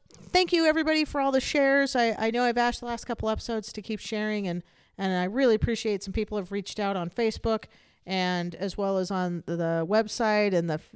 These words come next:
Facebook site, different things anyway, and it's been just fantastic to hear from some of you, and I appreciate the shares. They really mean a lot to me, so thank you.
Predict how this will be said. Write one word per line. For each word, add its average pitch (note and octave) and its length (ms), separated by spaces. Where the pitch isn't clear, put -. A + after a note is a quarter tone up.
Facebook B3 380
site, A3 300
different G#3 240
things F3 200
anyway, F3 380
and E3 80
it's E3 100
been F3+ 140
just D#3+ 180
fantastic E3+ 520
to E3 80
hear E3+ 100
from E3+ 160
some F3 160
of E3 140
you, E3 180
and F3+ 100
I F3 40
appreciate F3 560
the D#3 80
shares. D3+ 320
They F3+ 180
really F#3 340
mean D#3+ 160
a D3+ 60
lot C#3+ 200
to - 100
me, D3 80
so D3+ 160
thank E3 340
you. C3+ 140